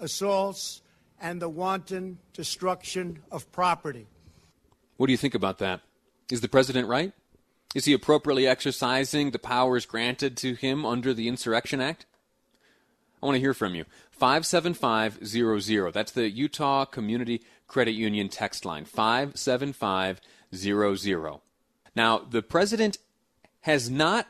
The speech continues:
Speaker 2: formally invoked this act. Let me be clear. While it sounds like he has, uh, done something similar,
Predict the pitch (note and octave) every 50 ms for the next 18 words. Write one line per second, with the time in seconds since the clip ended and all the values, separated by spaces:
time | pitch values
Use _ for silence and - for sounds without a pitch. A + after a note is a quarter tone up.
0 | _ _ - - - - A3 A#3 F3+ D#3 B2+ A#2+ B2 A#2+ A#2+ B2+ C#3+ - D#3+ D3
1 | C#3 A#2 G#2 E3+ E3+ B2 G2 G2 - - - - A#2 B2+ B2 - - C3 A2+ D#2+
2 | C#2 - - - - _ _ _ _ - C#3+ E3 F3 D#3+ C#3+ D#3+ D3+ - - D3+
3 | C#3 A2+ F#2+ E2 D2 - _ - - - - A2+ A#2 A#2 A2+ A2 G#2 - - -
4 | C#3+ C3+ C#3 E3 E3 D3 - D#3 C#3+ C#3+ - - - D#3 D3 C#3 C3+ D3 C3 B2
5 | A#2 A#2 A2 - - - - - - B2 B2 B2+ B2 B2 A2+ B2 A#2 A2+ C3+ C#3
6 | D3+ D3 - - D3+ C#3 C3 - - C3+ B2+ B2+ C3 C3 - - - - F#2 G2
7 | D2 - - - A#3+ G#3 C#3+ G#2+ F#2 F2 G2 G#2+